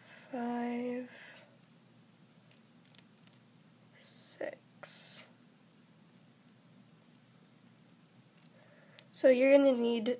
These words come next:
two sixes, and it doesn't matter if you're making a blue jay or a cardinal, the other six is all black, but you can make the feathers however you want them.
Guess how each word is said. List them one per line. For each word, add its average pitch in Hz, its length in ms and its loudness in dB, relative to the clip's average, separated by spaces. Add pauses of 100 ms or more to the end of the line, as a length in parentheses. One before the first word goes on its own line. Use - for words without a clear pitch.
two 269 340 -2
sixes, 214 840 -4 (920)
and 233 80 2
it 202 80 2
doesn't 226 260 2
matter 226 220 6
if 226 120 -2
you're 220 100 -4
making 214 580 -2
a 208 140 -6
blue 214 360 -8
jay 214 520 0 (1000)
or 214 260 4
a 202 100 -2
cardinal, 233 720 0 (1000)
the 202 400 -2
other 240 320 4
six 262 440 -4
is 220 120 -4
all 190 140 -2
black, 190 600 -2 (1080)
but 214 220 2
you 240 80 -4
can 233 520 2
make 220 280 0
the 262 80 4
feathers 262 400 4
however 233 400 4
you 254 180 0
want 208 280 0
them. 240 420 4